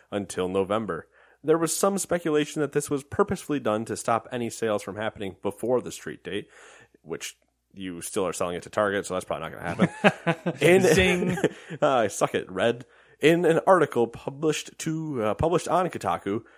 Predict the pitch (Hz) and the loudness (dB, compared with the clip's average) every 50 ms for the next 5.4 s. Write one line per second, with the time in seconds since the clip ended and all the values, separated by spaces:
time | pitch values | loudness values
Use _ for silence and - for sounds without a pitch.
0 | _ _ - - 165 180 180 - - 156 139 127 - - 113 110 110 117 120 110 | _ _ 0 2 2 2 2 0 2 4 4 4 2 0 0 2 2 2 0 0
1 | - 113 135 147 135 - - - 110 92 101 95 98 101 98 98 - - 147 135 | 0 -2 -2 -2 -2 -4 -4 -4 -4 -4 -2 -4 -4 -4 -4 -6 -6 -6 -6 -6
2 | 135 - - 104 101 95 92 101 101 104 - - - - 113 - - 160 156 147 | -4 -6 -6 -6 -4 -2 0 0 0 0 -2 -4 -8 -10 -10 -4 0 0 2 2
3 | 143 - 110 104 107 107 107 101 92 101 95 92 - 101 104 101 - - - - | 0 2 2 4 4 2 2 -2 -6 -8 -10 -6 -4 -4 -4 -4 -6 -8 -12 -8
4 | - 104 95 - - - 117 127 127 127 135 131 120 120 123 117 123 127 - - | -6 -6 -6 -6 -4 -2 -2 -2 0 0 -2 -2 -2 -2 -2 -2 -2 -2 -4 -6
5 | 127 117 - 180 165 135 123 120 | -8 -6 -4 -2 -2 -2 -2 -4